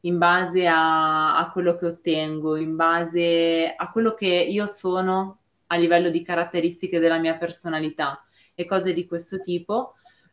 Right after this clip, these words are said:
questo vuole anche dire che se io per un periodo breve o lungo che sia non avrò queste qualità, queste cose intorno a me, non sare-, non sarò più felice.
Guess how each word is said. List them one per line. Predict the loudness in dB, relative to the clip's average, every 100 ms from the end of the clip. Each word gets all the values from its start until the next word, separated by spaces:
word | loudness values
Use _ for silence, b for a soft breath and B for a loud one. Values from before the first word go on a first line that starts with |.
| b -4
questo | 2 2 2
vuole | 0 2 4
anche | 2 -2 -4
dire | -2 0 0 0 -2
che | -6 -8
se | -4
io | 0 2 2 2 0
per | -2 0
un | 0 0 -2 -4
periodo | -2 0 2 2 2 2
breve | 2 2 2
o | 2
lungo | 4 2 0 -2
che | -8
sia | -8 -4 -2 0
non | 0 2
avrò | 2 0 2 2 2 -4 _ _ _
queste | -16 -12 -10 0
qualità, | 4 4 2 -2 -4
queste | -10 -8 -8
cose | -2 0 0 0 0 0 -6
intorno | -8 -2 -2 0 0
a | 0
me, | 0 -2 -4 b b _
non | -2 0
sare-, | 0 0 2 0
non | -2 -4
sarò | -4 -4
più | -6
felice. | -6 -6 -6 -8 -14